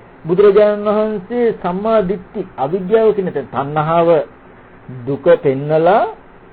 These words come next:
දුක ඇතිවෙන්න හේතුව තණ්හාවයි කියලා පෙන්නලා තණ්හාව නැති වුණොත් දුක නැති වෙනවා කියලා පෙන්නනවා. ඊට පස්සේ තණ්හාව නැති කරන්න කියලා බලන්නකෝ.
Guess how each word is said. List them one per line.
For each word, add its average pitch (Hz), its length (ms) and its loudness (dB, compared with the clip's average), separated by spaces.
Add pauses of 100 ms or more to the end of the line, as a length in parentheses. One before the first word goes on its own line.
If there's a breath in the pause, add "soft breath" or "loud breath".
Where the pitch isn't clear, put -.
(260)
දුක 139 240 -12
ඇතිවෙන්න 131 680 -2
හේතුව 139 420 -2
තණ්හාවයි 147 600 -2
කියලා 156 320 -2
පෙන්නලා 147 460 -4
තණ්හාව 147 480 -6
නැති 139 220 -8
වුණොත් 160 220 -8
දුක 127 160 -8
නැති 139 260 -6
වෙනවා 175 200 -4
කියලා 185 260 -2
පෙන්නනවා. 180 380 -4 (600 loud breath)
ඊට 180 200 0
පස්සේ 220 300 2
තණ්හාව 185 460 0
නැති 226 240 0
කරන්න 226 300 2
කියලා 220 240 2
බලන්නකෝ. 226 480 2